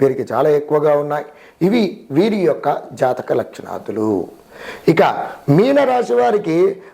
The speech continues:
మరి ధనయోగాలు సిద్ధించడానికై ఏ దేవతారాధన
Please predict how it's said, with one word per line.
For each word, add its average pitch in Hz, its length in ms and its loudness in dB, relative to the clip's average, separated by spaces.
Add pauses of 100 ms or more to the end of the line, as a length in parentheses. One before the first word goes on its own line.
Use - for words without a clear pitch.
(140)
మరి 233 260 4
ధనయోగాలు 220 1080 2
సిద్ధించడానికై 160 1700 -2 (460)
ఏ 202 180 6
దేవతారాధన 196 1300 0